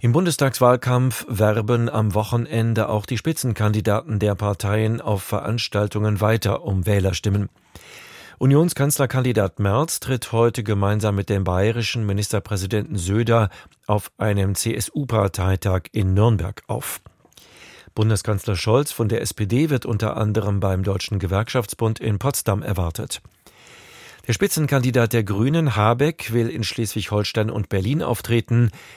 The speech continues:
A-F-D-Kandidatin, Ga-, Kandidatin Weidel in Rheinland-Pfalz.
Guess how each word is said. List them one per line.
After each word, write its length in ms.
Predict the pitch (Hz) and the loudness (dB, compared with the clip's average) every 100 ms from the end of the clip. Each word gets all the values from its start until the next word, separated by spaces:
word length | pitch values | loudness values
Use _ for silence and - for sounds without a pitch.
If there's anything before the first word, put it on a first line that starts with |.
| - | -8
A-F-D-Kandidatin, 1400 | - 107 - 101 - 110 110 - 104 101 98 92 90 95 - _ | 0 0 0 -4 -4 0 0 0 -2 -2 -2 0 0 -2 -4 _
Ga-, 240 | - 92 87 _ _ | 0 0 0 _ _
Kandidatin 1000 | - 107 107 101 92 98 101 90 90 101 | -8 -2 0 0 0 0 0 0 0 -2
Weidel 480 | 92 90 95 101 107 - | 0 0 0 0 0 -2
in 240 | 104 98 | 0 0
Rheinland-Pfalz. 920 | 87 92 90 101 - 139 104 - - | 0 0 0 -2 -2 0 0 -2 -8